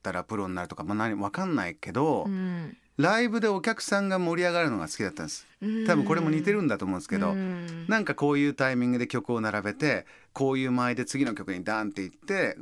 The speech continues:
Speaker 1: こうやってやると、お客さんがどんどんどんどん、まあ、ニコニコしてくっていうか、
Speaker 2: うん。
Speaker 1: あの、上がってく、みんなでわーってこう、テンションっていうかね、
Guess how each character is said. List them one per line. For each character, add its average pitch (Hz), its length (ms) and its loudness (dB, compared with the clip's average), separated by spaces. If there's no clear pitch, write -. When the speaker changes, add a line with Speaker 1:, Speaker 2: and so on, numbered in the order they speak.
Speaker 1:
こ 139 120 0
う - 20 4
や 113 80 0
っ 107 40 -6
て 107 460 -2
や 135 140 2
る 147 120 -2
と、 180 340 0
お 120 100 -4
客 127 200 -2
さ 117 220 0
ん 107 140 0
が 104 360 0
ど 151 140 4
ん 151 80 2
ど 127 100 0
ん 120 60 0
ど 160 100 2
ん 196 80 0
ど 135 140 2
ん、 80 180 -4
ま 117 100 2
あ、 - 20 0
ニ 131 100 2
コ 185 120 4
ニ 151 100 4
コ 151 80 -6
し - 80 -6
て 104 80 -4
く 101 120 -4
っ - 20 -14
て - 140 -14
い - 20 -10
う - 20 -12
か、 80 240 -4
Speaker 2:
う - 20 0
ん。 180 320 -4
Speaker 1:
あ 190 160 -2
の、 95 100 -2
上 113 160 -2
が 123 80 -2
っ 120 40 -8
て 135 120 -2
く、 - 160 -2
み 117 120 0
ん 127 40 2
な 117 100 -4
で 101 40 -10
わ 95 120 -6
ー 92 80 -4
っ - 40 -14
て 95 220 -6
こ 90 160 -6
う、 - 380 -10
テ 104 160 -2
ン 92 60 -4
シ 87 100 -6
ョ 80 40 -4
ン 76 40 -6
っ - 20 -8
て - 80 -14
い - 20 -12
う - 40 -20
か 95 80 -4
ね、 120 180 -4